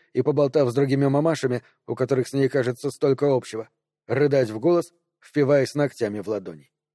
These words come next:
Все мы ведем жизнь стеффордских жен,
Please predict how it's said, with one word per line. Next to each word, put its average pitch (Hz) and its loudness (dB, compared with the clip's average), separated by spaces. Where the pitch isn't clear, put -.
Все 226 -2
мы 135 2
ведем 127 0
жизнь 127 0
стеффордских 139 -2
жен, 117 -6